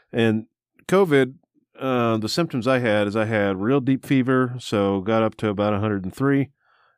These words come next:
Accidentally broke my thermometer <laughs> and had to order another one. Um, I had the sore throat, the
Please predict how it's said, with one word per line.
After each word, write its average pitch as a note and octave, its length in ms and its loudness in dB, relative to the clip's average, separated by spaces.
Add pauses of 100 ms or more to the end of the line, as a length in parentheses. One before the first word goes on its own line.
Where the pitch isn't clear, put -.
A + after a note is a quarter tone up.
Accidentally A#2 460 -2
broke A2+ 300 -2
my G#2+ 100 0
thermometer G#2+ 500 0
<laughs> - 20 0
and G#2+ 120 -4
had D3 120 -2
to A2 60 -10
order A2+ 320 -8
another G#2 280 -6
one. F#2+ 220 -6 (640)
Um, G2+ 720 -2 (540)
I A2+ 180 -2 (160)
had A2 680 2 (520)
the G2 380 -2
sore D3+ 320 0
throat, B2+ 680 2
the G#2 680 0